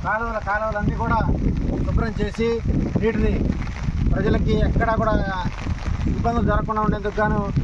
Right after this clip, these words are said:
ముందుగానే చర్యలు చేపట్టడం జరిగింది. దానిని పరీక్షించడానికి ఇక్కడ చూడమని చెప్పేసి మాకు చెరువు చైర్మన్ గారు చెప్పడం జరిగింది.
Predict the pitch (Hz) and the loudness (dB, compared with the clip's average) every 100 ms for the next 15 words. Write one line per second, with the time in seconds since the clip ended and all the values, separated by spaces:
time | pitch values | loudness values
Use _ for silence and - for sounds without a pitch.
0 | - - 202 220 214 185 196 220 202 202 | 0 0 0 0 0 -2 0 2 2 0
1 | 202 202 196 190 202 214 269 285 - - | 0 0 -2 -2 -2 -2 -2 -6 -8 -8
2 | - - 208 214 214 208 196 196 - - | -8 0 0 0 0 -2 -2 -4 -4 -4
3 | - - 190 208 233 220 233 214 214 233 | -2 -2 0 0 -2 0 0 2 2 2
4 | 240 226 202 214 226 220 220 208 214 214 | 0 2 2 0 0 0 0 0 -2 0
5 | 214 202 - - - - - - - - | 0 2 2 2 2 2 2 2 2 0
6 | - - - 185 202 208 208 208 196 196 | -2 -6 -6 -2 0 0 0 -2 -2 -4
7 | 202 202 196 190 208 240 | -4 -4 -2 -2 -2 -2